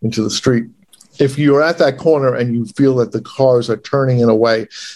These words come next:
that put them almost on the sidewalk, then you would choose not to do that. Uh, so, but that's the flagging, that's the reversible step with the flagging. And of course, the hand up, if I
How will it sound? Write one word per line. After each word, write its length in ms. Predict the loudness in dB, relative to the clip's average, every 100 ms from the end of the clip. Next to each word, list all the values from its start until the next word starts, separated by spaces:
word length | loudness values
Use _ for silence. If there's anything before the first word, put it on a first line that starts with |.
| -6
that 180 | -4 -2
put 180 | -4 -2
them 180 | -2
almost 320 | 0 -2 -2 -2
on 140 | -4
the 80 | -4
sidewalk, 520 | 0 0 0 -2 -2
then 340 | -2 -2 -2 -2
you 120 | 0
would 180 | 0 0
choose 280 | -2 -2
not 200 | -2 -4
to 80 | -6
do 200 | -2 0
that. 280 | 0 -2 -6 -12 -12 -10 -8 -8 -12 _
Uh, 220 | -4 -4 -4
so, 280 | -4 -2
but 200 | 0 0
that's 400 | 0 -2 -2 -6
the 260 | 0 2 0
flagging, 580 | -2 0 2 2 -2 -2
that's 340 | -2 -4 -4
the 100 | -2
reversible 540 | 0 2 0 0 -2 -4
step 400 | -2 -2 -2 -4
with 100 | -6
the 80 | -6
flagging. 720 | -2 0 2 0 -4 -6 -12 _ _ -4
And 80 | 0
of 140 | 0
course, 240 | 0 -2 0
the 140 | -6
hand 400 | -4 -2 0 0
up, 240 | -2 -2 -4
if 100 |
I 120 | -2